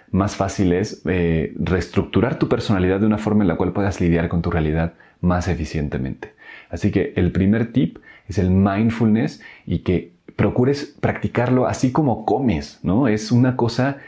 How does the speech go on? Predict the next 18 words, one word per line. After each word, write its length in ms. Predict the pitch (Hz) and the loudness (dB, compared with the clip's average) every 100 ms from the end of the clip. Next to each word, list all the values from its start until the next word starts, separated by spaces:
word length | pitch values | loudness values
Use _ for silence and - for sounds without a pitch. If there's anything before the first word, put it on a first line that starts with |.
| - - | -20 -8
que 600 | - 98 98 98 95 - - | 0 2 2 0 0 -4 -2
necesitas 680 | 104 104 104 107 95 113 113 | 2 2 2 0 0 2 2
hacer. 260 | 98 87 85 | 2 2 0
Así 180 | 87 127 | 0 2
como 180 | 143 | 2
te 120 | 143 113 | 2 2
lavas 280 | 120 127 | 2 0
los 260 | 117 98 92 | 2 2 2
dientes, 460 | 107 110 123 92 - | 2 2 2 -2 -4
por 160 | 76 | -4
ejemplo, 460 | 80 85 82 110 156 - - | -2 0 2 0 -2 -10 -8
necesitas 480 | 90 85 92 90 98 | -4 0 0 0 0
volver 300 | 92 82 90 | 0 0 0
al 140 | 92 87 | 0 0
cuerpo 300 | 92 85 92 | -2 0 2
lo 140 | 87 | 4
más 260 | 87 95 - | 2 2 -2
posible 600 | 90 - 98 113 160 | -4 -2 0 0 -2